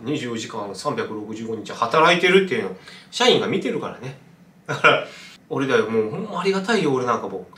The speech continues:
う。向こうでも帰った時にね、まあ、こっちもそうなんだけど、今東京なんだけどね。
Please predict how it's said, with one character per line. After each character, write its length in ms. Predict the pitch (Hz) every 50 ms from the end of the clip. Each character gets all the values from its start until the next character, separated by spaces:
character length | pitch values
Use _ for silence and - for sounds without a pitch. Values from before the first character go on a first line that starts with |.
| - - _ -
う。 40 |
向 80 | 117 123
こ 180 | - - 135 117
う 40 | 110
で 80 | 113
も 180 | 98 98 95 92
帰 120 | - 123
っ 80 | 120 -
た 100 | - -
時 200 | - - - -
に 200 | 98 87 87 87
ね、 140 | 98 113 127
ま 100 | 123 123
あ、 40 | -
こ 100 | - 120
っ 60 | 113
ち 100 | - 151
も 80 | 139 117
そ 180 | - - 123
う 40 | 110
な 100 | 101 92
ん 80 | 90 92
だ 80 | 92
け 100 | - - -
ど、 160 | - - - - - - - - -
今 120 | 165 151
東 200 | - 175 160 -
京 80 | 165 156
な 120 | 131 113
ん 60 | 98
だ 60 | 87
け 100 | - 95
ど 120 | 95 - -
ね。 160 | 170 185 -